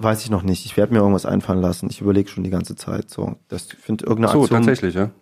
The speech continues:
Speaker 2: Also.
Speaker 1: Ja, ich hab's ja selber vorgeschlagen. Ich würd mich gern bedanken,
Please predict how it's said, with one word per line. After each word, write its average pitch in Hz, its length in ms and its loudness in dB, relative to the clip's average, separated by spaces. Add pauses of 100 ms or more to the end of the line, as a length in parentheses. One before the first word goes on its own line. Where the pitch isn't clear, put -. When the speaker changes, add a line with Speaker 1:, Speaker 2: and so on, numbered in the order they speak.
(120)
Speaker 2:
Also. 90 320 -4 (840)
Speaker 1:
Ja, 107 220 2
ich 110 100 -2
hab's 113 140 -6
ja 113 80 2
selber 107 340 4
vorgeschlagen. 113 540 0
Ich - 100 -6
würd 120 160 0
mich 110 140 -2
gern 104 220 2
bedanken, 104 520 0